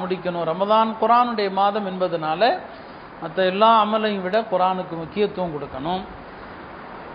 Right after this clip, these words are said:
அதே மாதிரி அதிகமான திக்ருகள், நம்ம போன வருஷமே நிறைய திக்ருகள் என்னங்க சொல்லியிருக்கிறோம், திக்ருகள் செய்யணும். எல்லாவற்றையும் விட மேலாக இஸ்திக்ஃபார் அதிகம் செய்யுங்க. சரிங்களா? அல்லாஹ்வுடைய அதாபு வராம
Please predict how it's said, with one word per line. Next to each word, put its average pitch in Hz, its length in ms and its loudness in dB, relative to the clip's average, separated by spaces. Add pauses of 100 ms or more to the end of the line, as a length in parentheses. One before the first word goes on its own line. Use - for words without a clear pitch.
அதே 190 200 2
மாதிரி 190 360 2
அதிகமான 196 600 4
திக்ருகள், 190 640 2 (120)
நம்ம 170 340 0
போன 196 280 6
வருஷமே 220 320 0
நிறைய 196 320 2
திக்ருகள் 175 460 -2
என்னங்க 170 320 -2 (120)
சொல்லியிருக்கிறோம், 160 440 0
திக்ருகள் 165 440 -2 (100)
செய்யணும். 147 380 -2 (600)
எல்லாவற்றையும் 180 680 2
விட 180 100 2
மேலாக 147 680 -2 (520)
இஸ்திக்ஃபார் 185 560 2
அதிகம் 147 360 -4
செய்யுங்க. 113 380 -12 (640)
சரிங்களா? 196 400 0 (400)
அல்லாஹ்வுடைய 240 480 6
அதாபு 226 720 6
வராம 214 520 2